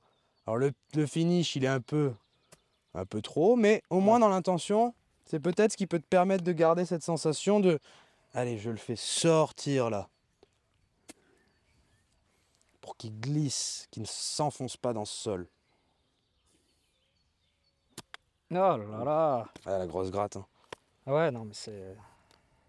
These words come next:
Speaker 2: c'est, je te dis, hein. <laughs> Je t'ai prévenu avant.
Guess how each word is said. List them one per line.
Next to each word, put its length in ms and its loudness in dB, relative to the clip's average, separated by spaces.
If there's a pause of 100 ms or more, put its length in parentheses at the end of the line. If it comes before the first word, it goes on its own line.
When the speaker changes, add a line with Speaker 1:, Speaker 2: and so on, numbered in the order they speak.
(320)
Speaker 2:
c'est, 260 -16
je 120 -14
te 100 -10
dis, 180 -2
hein. 180 -4 (460)
<laughs> 100 4 (400)
Je 80 -16
t'ai 80 -6
prévenu 320 0
avant. 200 4